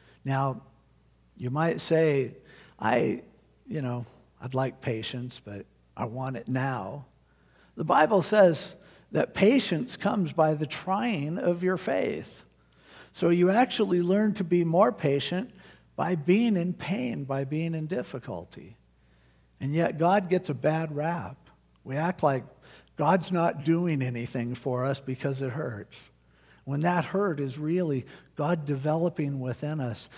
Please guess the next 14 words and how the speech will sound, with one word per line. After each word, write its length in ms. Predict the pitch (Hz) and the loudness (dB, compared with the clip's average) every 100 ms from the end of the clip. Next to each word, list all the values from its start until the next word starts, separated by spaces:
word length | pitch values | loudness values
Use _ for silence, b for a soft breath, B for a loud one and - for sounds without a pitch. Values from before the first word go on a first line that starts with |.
| B - | B -4
the 140 | 143 | -4
capacity 1000 | - 143 - 151 151 151 - 139 117 120 B B _ | -2 -4 0 0 2 0 -4 -4 -6 -8 B B _
to 100 | 139 | -8
be 160 | 120 123 | -6 -6
stretched. 840 | - - 123 107 95 - - - _ _ _ _ _ _ B B B | -6 -6 -4 -4 -8 -10 -16 -16 _ _ _ _ _ _ B B B
How 180 | 196 269 | -2 0
many 300 | 254 240 233 | 2 2 2
of 180 | 180 160 | 0 -4
the 100 | 143 | 0
things 440 | 185 196 208 160 | 2 2 0 0
that 180 | 147 - | 0 0
you 200 | 147 147 | -4 -4
think 440 | - - 208 214 | -4 0 0 2
about 580 | 214 208 208 214 - | 2 6 6 6 0